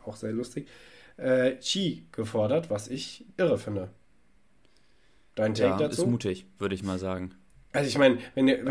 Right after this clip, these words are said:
Speaker 1: du
Speaker 2: Ähm.
Speaker 1: das sagst, ich meine, die, die Polizei geht ja jetzt auch wirklich rigoros vor und, äh, äh, geht, hat da keine Scheu, irgendwie Gewalt einzusetzen und die Leute f-, verschwinden, schätze ich einfach mal,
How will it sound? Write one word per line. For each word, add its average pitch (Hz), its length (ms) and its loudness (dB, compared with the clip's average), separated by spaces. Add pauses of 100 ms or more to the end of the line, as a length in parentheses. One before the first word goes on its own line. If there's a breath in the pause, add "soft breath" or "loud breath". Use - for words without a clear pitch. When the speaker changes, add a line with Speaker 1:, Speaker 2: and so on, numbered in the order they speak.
Speaker 1:
du 143 60 6
Speaker 2:
Ähm. 95 40 2
Speaker 1:
das 98 200 2
sagst, 135 420 0
ich 131 200 -4
meine, 143 140 2
die, 131 100 2
die 127 120 -2
Polizei 131 360 0
geht 143 140 -6
ja 135 80 -2
jetzt 123 180 -2
auch 117 200 -4
wirklich 113 340 -6
rigoros 117 480 -4
vor 117 400 -2
und, 107 380 -4
äh, 104 320 0 (560 loud breath)
äh, 110 400 -6
geht, 113 340 -4 (220)
hat 107 240 -6
da 104 100 -2
keine 107 300 -2
Scheu, 104 240 -2
irgendwie 101 240 -4
Gewalt 101 340 -4
einzusetzen 110 640 -4
und 101 80 -4
die 101 80 -4
Leute 101 300 -4
f-, - 240 -16 (920)
verschwinden, 113 800 -4
schätze 104 300 -6
ich - 140 -10
einfach 101 280 -6
mal, 107 280 -4